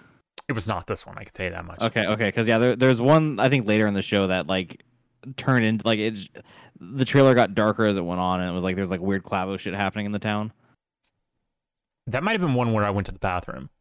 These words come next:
Speaker 1: I didn't
Speaker 2: 'Cause,
Speaker 1: see
Speaker 2: yeah, it
Speaker 1: that.
Speaker 2: looked, it looked a little interesting, 'cause it was like, oh, I was watching, I was like, "Oh, another,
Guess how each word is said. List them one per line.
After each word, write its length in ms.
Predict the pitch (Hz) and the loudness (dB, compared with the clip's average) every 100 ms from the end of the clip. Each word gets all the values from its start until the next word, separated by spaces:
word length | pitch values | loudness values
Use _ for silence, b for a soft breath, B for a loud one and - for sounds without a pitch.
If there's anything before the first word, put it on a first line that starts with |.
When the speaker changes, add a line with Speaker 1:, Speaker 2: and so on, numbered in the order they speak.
| _ _ _ _ _ _ - | _ _ _ _ _ _ -6
Speaker 1:
I 40 | 113 | 2
didn't 80 | |
Speaker 2:
'Cause, 80 | 135 | 6
Speaker 1:
see 60 | 139 | 6
Speaker 2:
yeah, 100 | 127 | 6
it 20 | |
Speaker 1:
that. 40 | 151 | 6
Speaker 2:
looked, 140 | - | 4
it 80 | 131 | 4
looked 160 | 208 | 4
a 20 | 185 | 6
little 320 | 175 156 131 | 6 8 6
interesting, 320 | 123 127 117 | 4 -2 -2
'cause 100 | 120 | 0
it 40 | |
was 80 | 120 | 0
like, 100 | 143 | 2
oh, 120 | 170 | 4
I 220 | 101 147 147 | 4 4 2
was 100 | 135 | 2
watching, 220 | 135 123 | -2 -2
I 40 | |
was 40 | 113 | -4
like, 100 | 196 | 2
"Oh, 120 | 185 | 4
another, 320 | 143 135 | 4 2